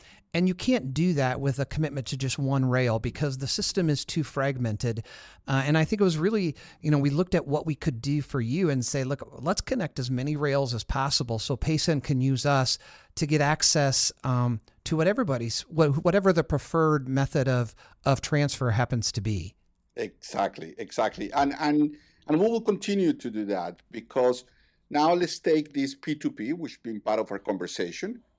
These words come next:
Speaker 2: and we know it's a significant, very large global market, into the B two B. Because if we, big corporations, they still use the financial system as it is. They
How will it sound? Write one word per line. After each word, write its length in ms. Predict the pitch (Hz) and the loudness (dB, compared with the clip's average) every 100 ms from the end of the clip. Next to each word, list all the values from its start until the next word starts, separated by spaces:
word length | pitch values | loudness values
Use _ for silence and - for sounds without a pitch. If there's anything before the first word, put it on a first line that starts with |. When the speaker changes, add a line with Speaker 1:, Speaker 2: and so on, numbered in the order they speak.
| - | -12
Speaker 2:
and 140 | 98 | -6
we 120 | 107 | -2
know 220 | 107 113 113 | -2 0 0
it's 200 | 110 104 | -2 -12
a 40 | |
significant, 880 | - 90 107 117 127 127 110 92 - - - | -16 -8 -6 -4 -6 -8 -6 -8 -10 -20 -2
very 340 | 107 117 113 | 2 2 2
large 560 | 101 101 104 98 - - _ _ - | -2 0 2 0 -4 -18 _ _ -6
global 320 | 107 98 98 | -2 0 0
market, 420 | 92 90 - 156 - _ _ _ 147 | -2 -6 -6 -12 -12 _ _ _ 0
into 260 | 147 151 | 0 2
the 120 | 139 | -2
B 220 | 139 190 247 | -2 -4 -4
two 140 | 113 | -8
B. 160 | 85 - - _ _ _ _ _ _ - | -10 -16 -20 _ _ _ _ _ _ -6
Because 520 | 139 135 131 123 - _ - | -4 2 2 0 -8 _ -10
if 140 | 120 | -6
we, 140 | 151 180 _ - 120 | -2 -2 _ -18 -8
big 200 | 208 226 | -8 -6
corporations, 760 | 202 175 139 127 151 127 - _ 143 | -4 0 0 0 -4 -6 -10 _ -6
they 80 | |
still 360 | 143 - 175 165 | -6 -4 0 2
use 140 | 147 | 0
the 100 | 135 | -2
financial 460 | 127 120 107 98 113 | -6 -6 -6 -8 -12
system 480 | - 107 - 107 104 | -12 -12 -8 -6 -6
as 160 | 92 | -6
it 80 | - | -8
is. 300 | 90 131 - _ _ _ _ 98 | -6 -8 -10 _ _ _ _ -6
They 340 | 101 101 | 0 0